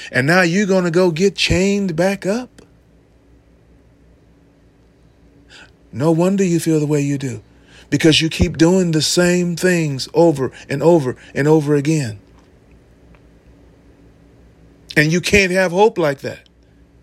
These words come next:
Walk away. God will give you the strength through the Spirit of the Lord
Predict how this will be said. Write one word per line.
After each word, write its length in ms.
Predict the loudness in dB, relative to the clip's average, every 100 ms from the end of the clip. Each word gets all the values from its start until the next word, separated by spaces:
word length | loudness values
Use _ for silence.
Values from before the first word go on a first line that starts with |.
| _ _ _ _ _ _ _ _ _ 2
Walk 480 | 4 4 0 -12 -20 -2
away. 600 | 2 4 6 6 2 -4 _ _ -4
God 320 | 2 2 2
will 120 | -2
give 200 | -2 -2
you 140 | -2 -4
the 100 | -4
strength 560 | -4 -2 -2 -4 -10 _ _ _
through 260 | -6 0 0
the 140 | 2
Spirit 480 | 0 0 0 0 2
of 80 | 2
the 80 | 2
Lord 420 | 4 4 2 0